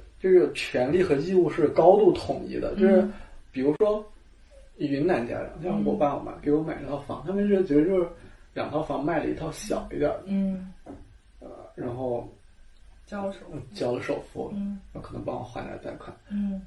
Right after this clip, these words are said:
Speaker 1: 就这样。
Speaker 2: 但是山东真的会全包。
Speaker 1: 对，对，对，
Speaker 2: 对。
Speaker 1: 山，山，山东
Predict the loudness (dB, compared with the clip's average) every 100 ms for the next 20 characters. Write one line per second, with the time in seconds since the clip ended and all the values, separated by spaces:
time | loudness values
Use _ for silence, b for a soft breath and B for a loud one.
0 | -16 -16 -12 -12 -14 -14 -10 -10 -6 -4
1 | -4 -2 2 2 2 2 2 0 -2 -6
2 | -6 -6 -8 10 12 12 12 10 8 4
3 | -6 -6 -4 -4 -6 2 4 6 4 4
4 | 2 4 8 8 6